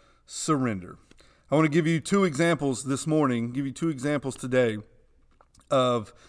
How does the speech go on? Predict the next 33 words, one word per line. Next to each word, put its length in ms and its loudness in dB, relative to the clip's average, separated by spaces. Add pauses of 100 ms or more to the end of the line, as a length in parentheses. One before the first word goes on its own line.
(140)
Jesus 520 0
demonstrating 760 2
surrender 640 -2 (320)
when 160 6
he 120 4
could 340 10
have 560 4
demonstrated 800 0 (340)
control. 540 -2 (360)
The 80 -2
first 320 6
one 200 2
is 200 -2
found 380 2
in 200 0
Matthew 640 2 (320)
chapter 640 4
four. 500 0
It's 180 -6
the 140 -2
temptation 600 0
of 100 -4
Jesus. 440 -4
It 60 -14
says 320 0
this, 220 0
Matthew 280 -4
chapter 320 -4
four, 400 -4 (320)
verses 340 -2
one 180 2
through 200 0
eleven. 420 -4